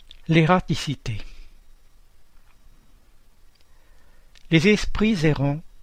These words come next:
existent dans différents niveaux évolutifs, en constituant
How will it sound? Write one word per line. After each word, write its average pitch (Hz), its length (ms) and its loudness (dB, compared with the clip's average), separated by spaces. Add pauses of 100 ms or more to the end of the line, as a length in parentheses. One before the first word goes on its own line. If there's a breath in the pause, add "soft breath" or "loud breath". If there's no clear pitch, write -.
(220)
existent 151 600 -4 (280)
dans 147 160 0
différents 160 580 0
niveaux 156 460 0
évolutifs, 131 960 -6 (1400 soft breath)
en 160 120 0
constituant 156 840 -2